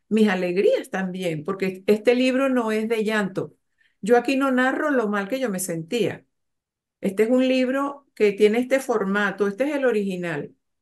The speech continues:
Tiene este formato como libro de cuentos infantil, porque yo lo que buscaba aquí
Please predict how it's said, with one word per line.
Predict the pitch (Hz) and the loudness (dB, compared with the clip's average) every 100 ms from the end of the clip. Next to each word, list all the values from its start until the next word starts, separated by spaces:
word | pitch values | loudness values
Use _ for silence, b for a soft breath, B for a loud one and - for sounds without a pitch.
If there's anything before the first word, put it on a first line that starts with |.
| _ _ _ _ _ | _ _ _ _ _
Tiene | - 220 247 | -2 2 2
este | 294 311 | 0 0
formato | 277 247 202 196 254 | 2 2 2 0 -2
como | 277 247 208 | -2 -2 -2
libro | 190 196 240 | -2 0 0
de | 226 196 | 0 -2
cuentos | 196 185 208 | -6 -6 -4
infantil, | 247 220 220 175 170 220 202 185 196 - | -2 -4 -4 -6 -4 -2 0 -2 -6 0
porque | 214 208 196 | 0 2 0
yo | 190 | 2
lo | 190 202 | 2 2
que | 240 | 2
buscaba | 220 214 202 208 | 0 -2 -4 -2
aquí | 220 - 226 247 - | -6 -4 -4 -4 -10